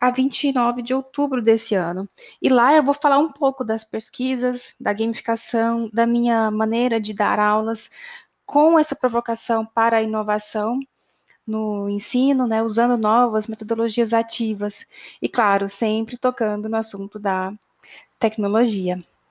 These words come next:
Então, ainda estou reformulando esse podcast, né? Como eu falei pra vocês no início, estou reformulando, gravando vinhetas. Hoje, no terceiro episódio que eu me apresentei.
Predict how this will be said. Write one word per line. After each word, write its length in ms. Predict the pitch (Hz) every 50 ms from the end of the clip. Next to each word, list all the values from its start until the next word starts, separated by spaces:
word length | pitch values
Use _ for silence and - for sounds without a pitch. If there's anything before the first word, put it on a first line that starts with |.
| _ _ _ _ _ _ _ _ _ _ _ _ - - - - -
Então, 280 | 226 233 247 269 294
ainda 220 | 302 294 302 320 339
estou 320 | 330 - - - 285 339
reformulando 600 | 359 359 - - 311 302 302 285 269 277 277 285
esse 100 | 294 -
podcast, 720 | _ - 277 254 269 - - 226 226 233 233 233 - - 208
né? 140 | 202 202
Como 180 | 202 - 220 220
eu 60 | 226
falei 240 | 220 - 233 226 220
pra 140 | 220 233 214
vocês 260 | 214 214 - 220 214
no 80 | 214 214
início, 420 | 208 202 202 220 254 269 - -
estou 200 | - - - 220
reformulando, 800 | 220 214 - 226 214 208 208 202 202 202 214 240 254 254 226 226
gravando 400 | 208 214 214 196 202 208 208 196
vinhetas. 840 | 190 196 190 190 190 202 220 240 240 233 - - 240 233 - - - - - - - - _ _ _ _
Hoje, 400 | - 240 262 302 311 302 285 240
no 120 | 226 233 220
terceiro 320 | - 226 214 - 226 220
episódio 500 | - - 214 208 214 220 233 240 - -
que 80 | - 247
eu 40 | 226
me 80 | 220
apresentei. 800 | 214 - - 214 208 202 202 196 196 - 202 196 202 214 233